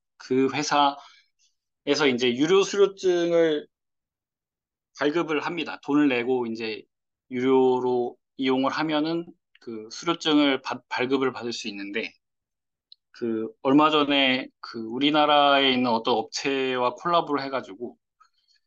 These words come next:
거기서 초대장을 받으면 이제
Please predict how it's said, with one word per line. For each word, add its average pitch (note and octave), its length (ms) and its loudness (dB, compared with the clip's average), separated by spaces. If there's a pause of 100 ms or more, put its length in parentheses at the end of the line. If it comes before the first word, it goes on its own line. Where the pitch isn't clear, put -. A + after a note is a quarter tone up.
(100)
거기서 C#3+ 320 0
초대장을 F3+ 760 2
받으면 C3+ 560 0
이제 G2+ 400 -8